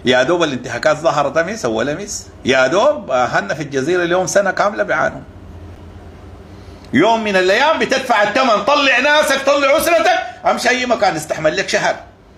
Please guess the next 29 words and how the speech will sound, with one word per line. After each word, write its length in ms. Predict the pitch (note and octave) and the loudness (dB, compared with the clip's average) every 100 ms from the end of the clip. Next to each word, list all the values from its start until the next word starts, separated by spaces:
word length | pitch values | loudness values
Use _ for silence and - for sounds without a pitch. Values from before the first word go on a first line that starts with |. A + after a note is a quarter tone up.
| - - - - - F3+ | -20 -20 -20 -20 -4 -2
استحمل 540 | F3 - A3 B3 - | 0 0 2 0 2
شهر، 280 | C#4 B3 D#3+ | 2 2 2
ما 100 | A3 | 0
بتاخد، 480 | A3+ B3 - F#3+ - - - - - - - - - | 2 0 2 -2 -4 -18 -20 -20 -20 -20 -20 -12 0
ما 200 | G#3 D4 | 2 2
بتاخد 400 | C#4 C4 B3+ A3+ | 2 2 2 0
أكتر 280 | G#3 A#3 G3 | 0 0 -2
من 120 | F#3 | -2
شهر. 300 | G3+ E3+ C#3+ - - - - - - - - - - | 0 0 0 -6 -20 -20 -20 -20 -20 -20 -20 -6 0
أقعد 320 | E3 F#3 G3 | 2 2 2
لك 120 | A#3+ | 0
شهر 300 | - A#3+ A#3 | 0 2 2
برا. 340 | C4 C4+ A#3 - - - - - - - - - - A2+ | 2 2 2 -2 -10 -20 -20 -20 -20 -20 -20 -20 -10 0
لكن 500 | D3 - D#4+ D#4+ G#3 | 2 2 2 0 0
ما 200 | G#3 A#3 | 2 2
تثق 340 | A#3 A3 A#3 | 0 -2 -2
في 180 | - F#3+ | 0 -2
الناس 320 | F#3 G3+ G#3 | 0 0 0
ديل، 300 | F#3 F#3+ A#2+ | 0 0 0
ديل 160 | E3 F#3 | -2 -4
بيستعملوك 540 | F#3+ - D3+ D3 F3+ | -6 -2 0 0 0
دروع 260 | D3+ E3+ F3 | 0 -2 0
بشرية. 520 | D3+ D3+ C#3+ F3 - - - - - | -2 0 0 -2 -4 -12 -20 -20 -2
ولو 300 | B2 C#3 D3+ | 2 4 4
الجيش 300 | D3+ E3+ G3+ | 2 0 -2
دخل 460 | G3+ A#3+ B3 - C3 | 0 0 2 0 -4
بيستخدموك 760 | B2+ - D#3 D3+ D3+ F#3+ F#3 | -8 -4 -4 0 0 0 0
دروع 300 | C#3+ D#3 F#3+ | 0 2 2
بشرية. 580 | D3+ C#3 D3 D3 E3 - | 0 -2 0 -2 -4 -8